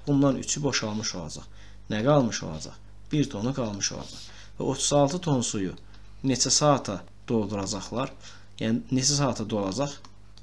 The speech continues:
Otuz altını birə bölərik, bərabərdir otuz altı saata dolmuş olacaq ki, doğru cavab da D variantı.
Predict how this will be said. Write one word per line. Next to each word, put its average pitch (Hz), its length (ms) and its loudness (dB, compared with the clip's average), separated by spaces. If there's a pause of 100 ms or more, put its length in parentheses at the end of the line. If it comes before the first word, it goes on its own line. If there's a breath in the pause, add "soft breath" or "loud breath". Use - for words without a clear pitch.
(160)
Otuz - 240 0
altını 113 320 0
birə 135 240 4
bölərik, 117 480 2
bərabərdir 104 560 -2
otuz - 400 -4
altı 107 320 -4
saata 117 460 0 (560 loud breath)
dolmuş 127 340 4
olacaq 104 320 0
ki, - 120 0
doğru 110 240 0
cavab 95 280 -4
da 113 140 -4
D 107 160 0
variantı. 82 480 -4